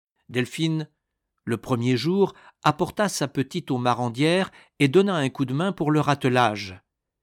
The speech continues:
Mais le lendemain, l'enfant étant indisposée, elle resta chez elle. La Loriotte sut bien faire entendre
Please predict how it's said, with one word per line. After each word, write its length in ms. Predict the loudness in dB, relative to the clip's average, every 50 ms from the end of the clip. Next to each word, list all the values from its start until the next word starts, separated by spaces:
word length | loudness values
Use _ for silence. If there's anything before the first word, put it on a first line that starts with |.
| _ -4
Mais 180 | -4 -4 0 2
le 120 | 2 2
lendemain, 540 | 2 0 -2 -6 -6 -4 -4 -4 -4 -4 -8 _ _ -20 _ _ -6
l'enfant 480 | -2 -2 -2 -2 -2 -4 -4 -2 -2 -2
étant 280 | -4 -4 -6 -6 -6 -4
indisposée, 680 | -4 -4 -4 -4 -6 -6 -2 0 0 2 2 2 2 0 -2 -10 -20 _ _ _ _ _
elle 140 | -4 -4 -2
resta 360 | -2 -4 -4 -4 -4 -6 -4
chez 160 | -4 -4 -6
elle. 580 | -6 -6 -8 -12 -14 -18 -20 -20 -20 _ _ _ _ _ _ _ _ _ _ _ _ _ _ -14
La 120 | -12 -10
Loriotte 640 | -8 -8 -6 -4 0 0 0 0 -2 _ _ -16 -14
sut 320 | -14 -14 -14 -12 -12 -12
bien 320 | -10 -4 -2 0 0 0 -2
faire 320 | -4 -6 -8 -6 -6 -6
entendre 640 | -8 -8 -8 -6 -6 -6 -4 -6 -6 -8 -10 -14